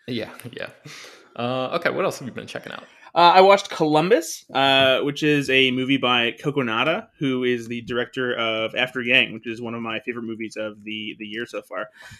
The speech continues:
Speaker 2: And, uh, I didn't catch this when it was on the film festival circuit back in, I think it was twenty seventeen. Um, and this movie stars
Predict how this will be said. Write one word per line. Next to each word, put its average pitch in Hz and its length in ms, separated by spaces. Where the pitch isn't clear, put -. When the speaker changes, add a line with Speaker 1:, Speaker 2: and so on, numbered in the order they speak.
Speaker 2:
And, 135 220
uh, 139 100
I 151 60
didn't 214 220
catch 226 180
this - 180
when 147 120
it 143 100
was 135 160
on 135 300
the 123 400
film 135 180
festival 123 340
circuit 117 420
back 117 280
in, 117 180
I 110 80
think 127 160
it 131 60
was 120 200
twenty 123 420
seventeen. 156 1040
Um, 127 640
and 131 340
this 135 120
movie 180 160
stars 139 580